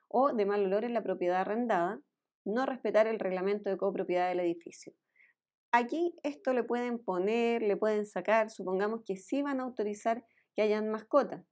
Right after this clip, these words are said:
Entonces, en este caso, habría que borrarle esta parte de aquí, ¿ya? Supongamos que no les interesan los vecinos, le vamos a borrar esta parte de aquí. No me interesa que cuelguen un cuadro, le vamos a sacar esa parte de ahí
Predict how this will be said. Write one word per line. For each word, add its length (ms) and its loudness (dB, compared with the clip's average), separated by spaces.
Entonces, 380 -4
en 140 -2
este 200 -6
caso, 380 -4
habría 360 0
que 280 -6
borrarle 760 -2
esta 240 -8
parte 240 -2
de 120 -2
aquí, 260 -8
¿ya? 340 -2
Supongamos 560 -2
que 120 -2
no 120 0
les 140 -2
interesan 580 -2
los 140 -2
vecinos, 520 -4
le 200 -2
vamos 280 -4
a 60 -4
borrar 260 0
esta 220 -8
parte 300 0
de 60 2
aquí. 340 -6
No 200 2
me 80 2
interesa 580 0
que 300 0
cuelguen 340 -2
un 140 -4
cuadro, 500 2
le 140 -2
vamos 260 -2
a 60 -6
sacar 300 -4
esa 180 -6
parte 300 -4
de 80 0
ahí 240 -4